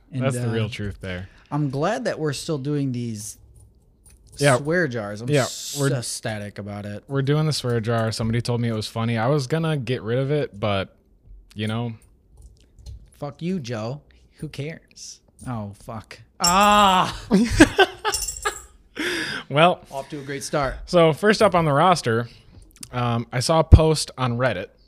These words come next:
Speaker 2: that said, "Everybody should shave their armpits." And at first I was like, "Mm,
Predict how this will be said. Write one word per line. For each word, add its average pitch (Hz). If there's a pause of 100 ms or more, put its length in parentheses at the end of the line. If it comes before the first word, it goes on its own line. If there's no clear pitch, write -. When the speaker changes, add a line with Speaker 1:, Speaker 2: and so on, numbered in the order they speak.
(1600)
Speaker 2:
that 123
said, 107 (260)
"Everybody 131
should 95
shave 92
their 85
armpits." - (840)
And 123
at 123
first 175
I 131
was 113
like, 98 (560)
"Mm, 170